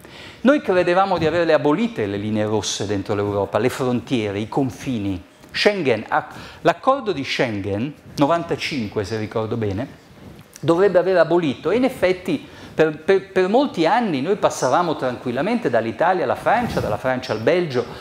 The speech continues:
eh, senza controlli. Allora, io ieri sono arrivato da Bruxelles su un treno Thalys,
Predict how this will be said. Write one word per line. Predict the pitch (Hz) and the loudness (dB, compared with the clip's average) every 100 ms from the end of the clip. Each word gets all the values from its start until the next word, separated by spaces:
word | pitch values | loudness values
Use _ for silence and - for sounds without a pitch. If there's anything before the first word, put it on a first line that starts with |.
| - - - | -10 -10 0
eh, | 139 127 131 131 | 2 2 0 -4
senza | - 185 180 - | 0 2 0 -4
controlli. | 120 190 196 110 98 90 - - - _ - - - | -4 2 2 2 -4 -10 -14 -20 -20 _ -20 -20 0
Allora, | 156 160 | 2 4
io | 214 277 | 4 2
ieri | 220 240 233 | 2 2 0
sono | - 160 | -2 -2
arrivato | 156 175 175 160 | 2 2 2 0
da | 139 | 0
Bruxelles | 135 139 - 160 185 208 - - - - - - - - - - | 0 -2 0 2 2 -2 -8 -16 -20 -20 -20 -20 -20 -20 -20 -10
su | - 151 | -2 2
un | 147 | 2
treno | 151 165 151 139 | 2 0 2 0
Thalys, | 160 151 156 - - 196 208 | 0 0 -2 -6 -4 -2 -2